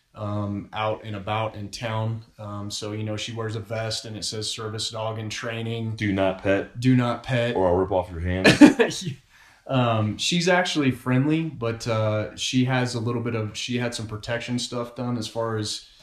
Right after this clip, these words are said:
Speaker 1: uh, her training. So, um, she keys off of people's movement. So Mike and I laugh all the time because sh-,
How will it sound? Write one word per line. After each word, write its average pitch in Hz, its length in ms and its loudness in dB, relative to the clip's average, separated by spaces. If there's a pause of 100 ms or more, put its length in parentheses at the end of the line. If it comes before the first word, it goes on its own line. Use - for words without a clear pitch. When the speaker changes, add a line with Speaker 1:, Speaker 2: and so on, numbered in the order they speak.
(260)
Speaker 1:
uh, 104 200 -2
her 120 220 -2
training. 127 520 0
So, 110 480 0 (360)
um, 107 200 -2
she 123 240 0
keys 123 340 2
off 110 300 -2
of 101 160 -10
people's 104 440 -2
movement. 117 400 -2
So 107 160 -6
Mike 110 240 -4
and 107 80 -6
I 104 100 -2
laugh 107 340 0
all 107 100 -4
the 107 80 -6
time 107 260 -6
because 104 300 -6
sh-, - 200 -8